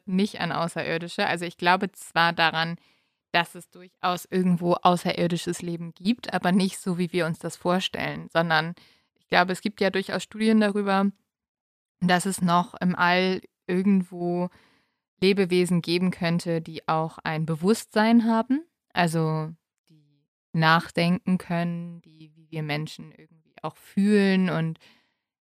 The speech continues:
ja, sich Gedanken machen. Aber ich glaube jetzt nicht, dass das irgendwelche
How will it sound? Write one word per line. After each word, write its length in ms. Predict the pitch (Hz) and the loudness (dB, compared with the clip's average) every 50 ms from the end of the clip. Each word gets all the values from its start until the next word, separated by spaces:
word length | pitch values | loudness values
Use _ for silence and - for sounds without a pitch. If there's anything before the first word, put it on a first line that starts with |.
| _ _ _ - | _ _ _ -2
ja, 160 | - 160 160 | 0 0 0
sich 180 | 160 160 - - | 0 -4 -10 -10
Gedanken 540 | - 160 - 165 170 185 185 - - 196 196 | -10 -4 -2 0 0 0 0 0 0 2 2
machen. 460 | 196 202 196 - 220 220 226 226 - - - _ _ _ _ _ _ | 2 2 2 4 4 6 6 4 2 -2 -8 _ _ _ _ _ _
Aber 180 | - 170 170 175 | -6 -4 -4 -4
ich 80 | 160 | -2
glaube 260 | - 175 170 165 170 170 | 0 0 0 2 2 0
jetzt 240 | 170 165 - - | 0 -2 -2 -2
nicht, 440 | 175 170 170 175 165 - - - _ _ _ _ | -2 0 0 0 -2 -4 -8 -16 _ _ _ _
dass 180 | - 170 160 - | -10 -10 -8 -4
das 220 | - 170 160 - - | -4 -4 -4 -4 -6
irgendwelche 1040 | - 170 170 170 165 165 165 160 151 - - 160 151 151 156 151 143 151 139 147 | -6 -4 -2 -2 0 0 -2 -4 -4 -4 -4 -2 -2 -2 -2 -2 -2 -4 -4 -8